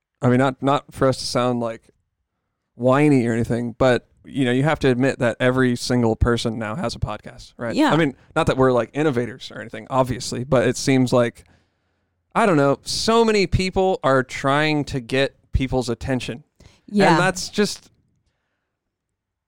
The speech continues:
Speaker 1: it's not something that I really want to come off as. Like, I don't wanna come off like, "Look at me, look, I'm, I'm over here, I need your attention," you know? Like,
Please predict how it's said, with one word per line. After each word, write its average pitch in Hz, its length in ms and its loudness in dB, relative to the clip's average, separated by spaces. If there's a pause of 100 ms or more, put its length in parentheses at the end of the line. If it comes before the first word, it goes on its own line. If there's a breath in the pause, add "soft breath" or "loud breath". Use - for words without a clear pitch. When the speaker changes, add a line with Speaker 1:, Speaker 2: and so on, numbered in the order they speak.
(280)
Speaker 1:
it's 175 280 -2
not 190 280 0
something 180 440 0
that 139 120 2
I 131 160 4
really 131 540 2 (600)
want 131 480 0
to 120 400 -2 (480)
come 147 280 0
off 139 260 2
as. - 340 -10 (160)
Like, 139 120 -6
I 160 60 4
don't 196 160 2
wanna 202 160 0
come 170 300 -2
off 165 280 0
like, 123 340 -4 (340)
"Look 233 220 -2
at 214 120 -6
me, 226 340 4
look, 226 160 0
I'm, 196 320 -4 (200)
I'm 202 140 2
over 220 240 4
here, 208 260 0
I 185 60 -2
need 220 200 -4
your 208 120 -2
attention," 202 440 -2
you 147 60 -4
know? 160 140 -2
Like, - 220 -2